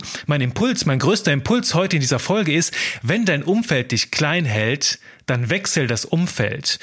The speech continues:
Denn wenn du spürst, dass das Normale deines Umfelds nicht zu dir und deinen Träumen passt,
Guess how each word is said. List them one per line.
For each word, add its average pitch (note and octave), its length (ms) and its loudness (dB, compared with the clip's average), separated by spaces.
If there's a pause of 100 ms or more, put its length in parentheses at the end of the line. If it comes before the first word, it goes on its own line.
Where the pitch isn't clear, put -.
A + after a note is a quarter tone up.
(220)
Denn D3+ 100 0
wenn A3 120 2
du A3+ 60 2
spürst, A#3+ 440 0
dass C#3 140 0
das D3+ 200 0
Normale D3 760 2
deines B2 320 -2
Umfelds F3 540 0
nicht D3+ 200 0
zu D#3 80 0
dir F#3 180 2
und C#3+ 100 0
deinen C3 180 0
Träumen D#3+ 300 0
passt, - 320 -4